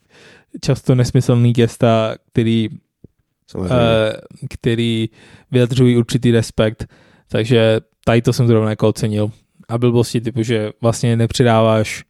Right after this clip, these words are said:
Speaker 1: bankovky přímo do ruky, ale máš tam všude mini talířky u pokladny, kdy, takže tam ty položíš peníze a oni potom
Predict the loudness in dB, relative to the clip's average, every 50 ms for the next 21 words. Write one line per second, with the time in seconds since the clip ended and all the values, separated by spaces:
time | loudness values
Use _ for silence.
0 | _ _ _ _ _ -2 -2 -2 0 -2 -2 -2 0 0 2 2 2 0 -4 -8
1 | _ -8 -4 -4 -2 0 0 0 2 2 2 2 0 0 0 2 2 2 0 -2
2 | -6 _ -4 -2 0 0 2 2 0 0 -2 -4 -8 _ _ -4 -2 -2 -2 -2
3 | -4 -4 -4 -2 -2 -2 0 0 0 0 -2 -6 -8 _ -6 -6 -4 -4 -4 -2
4 | -2 0 0 -2 -4 -6 -6 -4 -2 -2 -2 -2 -4 -12 -20 -20 -20 -20 -20 -20
5 | -20 -10 _ -6 -2 0 0 0 2 2 0 0 2 0 -2 0 0 0 0 2
6 | 2 0 0 2 2 2 2 0 0 0 0 0 0 -2 -4 -2 0 0 0 0
7 | 0 0 -2 -2 -4 -8 -16 _ _ _ _ _ _ _ _ _ _ _ -4 -2
8 | 0 0 2 2 4 4 4 2 2 0 -2 -4 -4 -2 -2 -2 -2 -2 -2 -2
9 | -4 -4 -2 -2 -2 -2 -2 -4